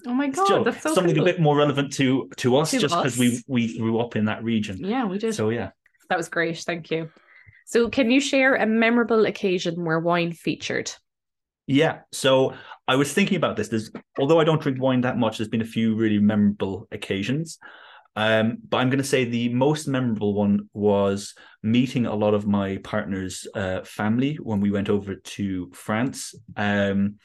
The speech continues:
Speaker 2: that was really just interesting because it was the whole culture of it as well. Um, just being submerged into basically the whole day is around food and good food and great food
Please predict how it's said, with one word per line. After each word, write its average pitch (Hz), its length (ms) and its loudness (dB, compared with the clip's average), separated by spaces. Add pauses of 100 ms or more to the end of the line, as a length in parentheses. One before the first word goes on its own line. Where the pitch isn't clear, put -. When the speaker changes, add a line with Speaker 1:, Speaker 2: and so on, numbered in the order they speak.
(460)
Speaker 2:
that 123 160 0
was 120 160 0
really 110 580 4
just - 220 -2
interesting 120 400 0
because 107 220 -2
it 117 180 -2
was 110 100 0
the 113 80 -4
whole 110 220 -2
culture 123 420 -2
of 101 160 -2
it 92 80 -6
as 92 140 -8
well. 95 280 0 (480)
Um, 98 380 2
just 117 220 -2
being 117 160 4
submerged 110 600 2
into 104 520 2 (360)
basically 113 300 0
the 107 80 -2
whole 123 320 2
day 113 160 6
is 107 140 2
around 104 500 2
food 117 500 2
and 104 320 0
good 156 180 2
food 104 520 2
and 104 240 -2
great - 240 0
food 95 320 -4